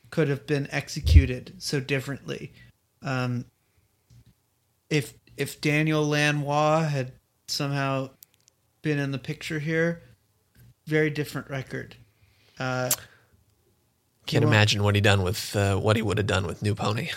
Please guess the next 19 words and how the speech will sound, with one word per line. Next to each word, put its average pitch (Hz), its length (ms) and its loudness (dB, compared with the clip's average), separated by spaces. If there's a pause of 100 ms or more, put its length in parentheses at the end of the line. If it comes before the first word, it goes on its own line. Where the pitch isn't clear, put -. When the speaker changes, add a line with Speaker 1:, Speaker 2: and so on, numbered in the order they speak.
(380)
Speaker 1:
Uh, 180 260 -6 (100)
yeah, 190 320 4
I 165 120 2
mean, 165 200 -2
uh, 170 320 0
there's 170 280 0
so 202 260 0
much 190 320 -2
that 143 160 -2
could 147 220 -2
have 131 120 -4
been 139 200 -4
done 139 260 -2
with, 127 240 -6 (340)
uh, 131 360 -2 (580)
every 139 240 -2
song 135 300 -2
except 123 380 -8
that. 135 340 -4